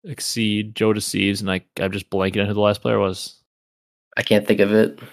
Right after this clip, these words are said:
Speaker 2: Last
Speaker 1: Oh my
Speaker 2: player.
Speaker 1: God. That's bad. Well, somebody will be roasting us in the comments 'cause I just, I literally can't remember who it is.
Speaker 2: I
Speaker 1: I don't
Speaker 2: honestly
Speaker 1: know
Speaker 2: couldn't
Speaker 1: why
Speaker 2: even
Speaker 1: I'm
Speaker 2: tell you the, the name or the letter.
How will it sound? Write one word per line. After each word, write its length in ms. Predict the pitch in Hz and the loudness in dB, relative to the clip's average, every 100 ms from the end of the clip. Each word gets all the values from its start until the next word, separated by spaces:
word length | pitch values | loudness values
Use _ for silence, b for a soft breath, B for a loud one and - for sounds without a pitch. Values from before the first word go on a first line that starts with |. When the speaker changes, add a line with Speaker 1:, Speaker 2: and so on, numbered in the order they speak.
| B B _ _ _ _ _ _ _ _ _ _ _ _ _ _ - | B B _ _ _ _ _ _ _ _ _ _ _ _ _ _ -6
Speaker 2:
Last 220 | 98 104 | -2 -2
Speaker 1:
Oh 40 | 95 | -2
my 40 | |
Speaker 2:
player. 540 | 101 110 110 110 113 110 | 0 2 4 4 2 -2
Speaker 1:
God. 140 | 113 b b _ - | -6 b b _ 0
That's 180 | 117 - | 0 2
bad. 340 | 92 95 92 | 2 2 2
Well, 500 | 113 127 127 120 107 | 4 8 8 6 2
somebody 380 | - 139 127 127 | -2 0 2 2
will 60 | 117 | 2
be 100 | 113 | 2
roasting 280 | 104 101 107 | 0 0 -4
us 80 | |
in 40 | 110 | -8
the 60 | |
comments 280 | 101 101 101 | -4 -4 -2
'cause 60 | - | -2
I 120 | 95 | -2
just, 180 | 95 - | -2 -2
I 100 | 98 | -2
literally 360 | 101 98 104 | 0 -2 0
can't 140 | 104 98 | 0 0
remember 180 | 104 104 | 0 -2
who 80 | |
it 60 | 110 | 0
is. 240 | 117 92 - _ _ _ _ _ _ | 0 -2 -12 _ _ _ _ _ _
Speaker 2:
I 100 | - | 0
Speaker 1:
I 40 | 113 | 2
don't 120 | 110 | 6
Speaker 2:
honestly 220 | 117 110 | 4 4
Speaker 1:
know 60 | 98 | 4
Speaker 2:
couldn't 140 | 98 | 4
Speaker 1:
why 60 | 113 | 4
Speaker 2:
even 160 | 110 113 | 6 4
Speaker 1:
I'm 60 | |
Speaker 2:
tell 160 | 113 117 | 4 4
you 220 | 117 117 | 6 4
the, 140 | 113 107 | 4 2
the 200 | 110 113 | 2 2
name 500 | 113 117 117 117 117 - | 2 2 2 0 -6 -10
or 280 | 117 110 113 | -2 0 2
the 80 | |
letter. 440 | 113 117 117 117 | 4 6 6 4